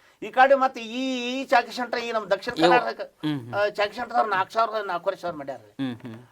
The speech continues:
Speaker 1: ಆದ್ರೆ ನಾವು ಅಲ್ಲಿ ಮೂರ್ ಸಾವಿರದ ಐದ್ನೂರಾಗ ಏನೋ ಇದು
Speaker 2: ಮೂರು,
Speaker 1: ಇದೆ.
Speaker 2: ಮೂರುವರೆ.
Speaker 1: ಹಾ, ಹಾ.
Speaker 2: ಮೂರುವರೆ ಸಾವಿರ.
Speaker 1: ಮೂರುವರೆ ಸಾವಿರ.
Speaker 2: ಈ ಒಂದು ಎಕರೆ ರೇಷ್ಮೆ ಕಡ್ಡಿ ಹಾಕಿದ್ದೀರ-, ಹಾಕಿದ್ದಾರೆ ರೈತರು ಅಂತ ಹೇಳಿ, ಅವ್ರಿಗೆ ಎಷ್ಟು ಹುಳ ಬೇಕಾಗ್ತವೆ?
Speaker 1: ಅದು ಮೊದಲನೇ ಒಂದು ಆರು ತಿಂಗಳ ಒಂದು ಎರಡು ಬ್ಯಾಚ್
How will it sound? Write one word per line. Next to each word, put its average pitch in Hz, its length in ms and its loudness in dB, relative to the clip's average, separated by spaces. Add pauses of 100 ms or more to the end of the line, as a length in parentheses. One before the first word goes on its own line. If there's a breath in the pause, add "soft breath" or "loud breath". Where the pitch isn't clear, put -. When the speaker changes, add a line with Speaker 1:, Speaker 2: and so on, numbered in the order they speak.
(100)
Speaker 1:
ಆದ್ರೆ 226 260 2
ನಾವು 247 140 8
ಅಲ್ಲಿ 226 160 4
ಮೂರ್ 214 260 -2
ಸಾವಿರದ 214 220 4
ಐದ್ನೂರಾಗ 180 420 2
ಏನೋ 147 300 -4
ಇದು 123 160 -6
Speaker 2:
ಮೂರು, 123 180 -2
Speaker 1:
ಇದೆ. - 80 -8
Speaker 2:
ಮೂರುವರೆ. 113 440 -2
Speaker 1:
ಹಾ, 143 100 -6
ಹಾ. 117 300 -12 (200)
Speaker 2:
ಮೂರುವರೆ 113 380 -2
ಸಾವಿರ. 101 240 -10
Speaker 1:
ಮೂರುವರೆ 123 220 -16
ಸಾವಿರ. - 160 -10
Speaker 2:
ಈ - 20 -2
ಒಂದು 170 420 6
ಎಕರೆ 185 400 8 (560)
ರೇಷ್ಮೆ 127 340 4
ಕಡ್ಡಿ 123 260 2
ಹಾಕಿದ್ದೀರ-, 110 540 2
ಹಾಕಿದ್ದಾರೆ 107 500 2
ರೈತರು 107 340 -2
ಅಂತ 101 240 -10
ಹೇಳಿ, 107 120 -10
ಅವ್ರಿಗೆ 175 300 4
ಎಷ್ಟು 175 120 -2
ಹುಳ 143 180 0
ಬೇಕಾಗ್ತವೆ? 110 640 -10 (640 soft breath)
Speaker 1:
ಅದು 269 180 2 (460)
ಮೊದಲನೇ 247 600 8
ಒಂದು 254 560 12
ಆರು 214 360 6
ತಿಂಗಳ 240 200 0
ಒಂದು 226 200 2
ಎರಡು 202 320 6
ಬ್ಯಾಚ್ 208 300 2